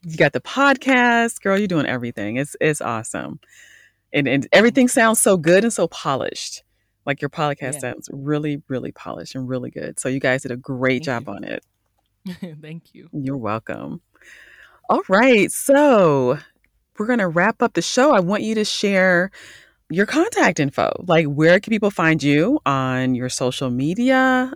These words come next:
Speaker 1: and also where they can buy your book and listen to your podcast? Just one more time.
Speaker 2: <laughs> So my podcast is Beta Reader Bits. It's available on your favorite podcast app.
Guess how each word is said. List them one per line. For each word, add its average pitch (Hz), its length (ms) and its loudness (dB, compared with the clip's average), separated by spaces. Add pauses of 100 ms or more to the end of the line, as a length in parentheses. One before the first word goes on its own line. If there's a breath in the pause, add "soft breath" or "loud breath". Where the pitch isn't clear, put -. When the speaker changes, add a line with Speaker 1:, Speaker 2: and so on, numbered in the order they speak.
Speaker 1:
and 196 120 -2
also 262 360 0
where 233 160 0
they 247 80 2
can 240 160 -4
buy 220 160 -4
your 233 160 -2
book 214 400 -10 (100)
and 208 140 -4
listen 214 160 -8
to 233 80 -6
your 220 100 -4
podcast? 143 460 -8
Just 151 160 -4
one 185 180 2
more 233 140 0
time. - 260 -10 (300)
Speaker 2:
<laughs> 196 300 -8 (360 soft breath)
So 185 480 -4
my 180 180 -6
podcast 220 600 -10
is 180 240 -12
Beta 165 260 -10
Reader 170 300 -10
Bits. 202 480 -12
It's 180 160 -12
available 175 460 -10
on 180 120 -8
your 175 140 -10
favorite 170 400 -14
podcast 165 800 -16 (160)
app. 165 260 -10